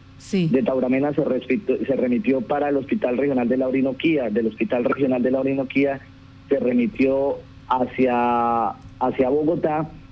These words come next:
Speaker 2: pero esa persona, como le digo, hace tres meses está en sus procesos, eh, de, de requerir tratamiento de salud y nos fue notificada la semana pasada, lo que quiere decir que ese contagio, eh, se dio de, durante el mes de julio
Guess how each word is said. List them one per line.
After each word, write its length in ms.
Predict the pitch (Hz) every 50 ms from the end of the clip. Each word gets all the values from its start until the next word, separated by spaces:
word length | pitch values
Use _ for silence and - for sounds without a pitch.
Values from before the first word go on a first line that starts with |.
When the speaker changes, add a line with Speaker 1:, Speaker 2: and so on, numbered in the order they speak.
| - - - - - - - - -
Speaker 2:
pero 140 | 147 139 135
esa 160 | 131 147 143
persona, 420 | 135 156 139 120 127 135 135 139 -
como 200 | - 139 135 123
le 100 | 123 120
digo, 240 | 131 143 208 127
hace 220 | 120 110 - 143 135
tres 280 | 110 - 143 143 139
meses 440 | 127 127 139 143 139 127 139 151 143
está 240 | 131 113 - - 117
en 80 | 123 123
sus 160 | 131 131 -
procesos, 640 | - 113 113 110 104 120 117 113 131 131 131 131 -
eh, 480 | - 110 113 110 107 104 101 101 95 - - - - - - - - - - - -
de, 400 | - 113 107 127 127 123 127 - -
de 520 | 117 120 127 131 135 139 147 160 160 160 156
requerir 640 | 156 160 139 - 156 147 151 151 156 - - - -
tratamiento 560 | 147 139 123 - 131 131 131 131 127 131 160
de 80 | 147
salud 340 | 147 175 170 165 165 160 165 156 160 - - - - - - - - -
y 180 | 151 170 180 196
nos 220 | 180 160 143 -
fue 100 | - 147
notificada 600 | 151 156 139 160 139 131 - - 135 131 135 127
la 40 | 127
semana 280 | 139 117 120 120 120
pasada, 440 | 110 - 113 110 - 139 127 117 113
lo 120 | 107 104 104
que 120 | - 117
quiere 220 | - 143 143 160
decir 160 | 147 156 151 -
que 140 | - 156
ese 140 | 147 143 160
contagio, 640 | 156 147 139 127 120 120 117 120 117 135 139 143 - - - - - - - - -
eh, 360 | - 120 123 123 120 104 - - -
se 60 | 131
dio 260 | 123 123 127 131 135
de, 240 | 139 143 139 135 131
durante 400 | - 127 131 127 123 120 120 -
el 80 | 120 117
mes 140 | 123 127 123
de 100 | 143 160
julio 480 | 156 - 180 180 160 147 151 165 175